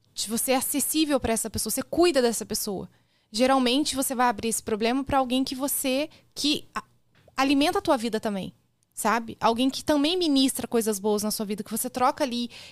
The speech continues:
experiências boas com essa, com essa pessoa.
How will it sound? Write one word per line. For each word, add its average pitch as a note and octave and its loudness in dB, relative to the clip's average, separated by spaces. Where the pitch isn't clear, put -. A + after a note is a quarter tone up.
experiências A#3 2
boas G#3 2
com A3 -6
essa, G#3+ -4
com - -6
essa G#3 -4
pessoa. F#3+ -4